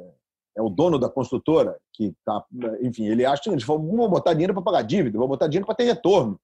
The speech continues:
Faz sentido, tá bom, ok, entendemos. Agora, a questão da dívida, né, Kleber,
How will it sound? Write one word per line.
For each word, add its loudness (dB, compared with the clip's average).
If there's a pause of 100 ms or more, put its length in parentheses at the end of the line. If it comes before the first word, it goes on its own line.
(440)
Faz 0
sentido, 0
tá 2
bom, 2
ok, 4
entendemos. 2 (360)
Agora, 2
a -10
questão 0
da 4
dívida, 2
né, 2
Kleber, 0